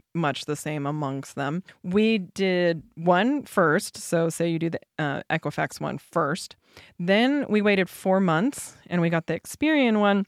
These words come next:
And then we waited four more months and got the TransUnion one. And now it's been a year and we can go back and get the Equifax one. So if you space them out like that, instead of waiting an entire year to get all three,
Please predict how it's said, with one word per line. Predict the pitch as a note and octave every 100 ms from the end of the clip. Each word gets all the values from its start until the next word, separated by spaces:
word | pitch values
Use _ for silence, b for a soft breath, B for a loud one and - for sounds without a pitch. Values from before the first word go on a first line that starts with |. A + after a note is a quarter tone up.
| _ -
And | F#3
then |
we | F3+
waited | F#3 F#3+ F3+
four | F#3 G3
more | F#3+ F3+
months | F3 E3+ -
and | D#3+
got | D#3+
the | D#3
TransUnion | - D#3 F3 C#4+ B3 G3+
one. | F#3 F#3 F#3 B B B -
And | E3+ E3+
now | G3 G#3+ G3+ G3+ G3
it's | F3 -
been | E3
a |
year | E3 F#3 C4 A#3 G3+
and | E3
we | E3+
can | E3+ D#3+
go | E3+
back | E3 D#3+ -
and | E3
get | D#3
the | -
Equifax | E3+ - D3 D#3+ -
one. | - -
So | - F3 E3+ E3 - _
if | F3+ G#3 A#3
you | A3 A3+
space | - F3 -
them | E3+
out | C#4
like | G3 E3+
that, | E3 D3+ B B B -
instead | F#3 E3+ - F#3+
of | G3
waiting | F#3 F3+ F3
an | E3+
entire | E3 D#3+ F3+ E3+ E3
year | E3 E3+
to | E3 F3
get | D#3
all | D#3
three, | - - D4 D#4 G3+